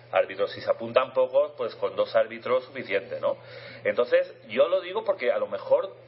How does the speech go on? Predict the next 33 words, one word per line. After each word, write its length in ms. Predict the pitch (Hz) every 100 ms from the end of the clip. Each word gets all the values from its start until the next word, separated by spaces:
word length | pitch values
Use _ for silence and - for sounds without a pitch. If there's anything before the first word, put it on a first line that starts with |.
| - -
tú 140 | 160 160
no 100 | 165
lo 100 | 156
ves 180 | 139
mal, 340 | 131 165 180 180
o 80 | 127
mucha 260 | 127 139
gente 240 | 147 135 135
no 100 | 131
lo 100 | 127
ve 120 | 120
mal, 360 | 131 165 175 127
y 80 |
nació 360 | 101 113 - 110
como 220 | 110 120
nació, 460 | 117 110 139 151 185 - - -
pero 140 | 104 104
claro, 220 | 135 139
tú 120 | 120
sabes 300 | - 139 143
que 120 | -
ahora 400 | 139 143 156 165
hay 140 | 113 113
un 120 | 120
internacional 1000 | 123 127 123 117 117 117 127 139 151 151 - - - - -
femenino, 540 | 185 185 175 95 82 - - - -
hay 240 | 104 104 117
conferencias, 720 | 135 135 - 95 110 104 110
hay 120 | 104
cursillos, 640 | 104 123 104 - 107 98 92
hay 180 | 113 113
cosas 400 | 123 - 139 -
que, 400 | 139 131 120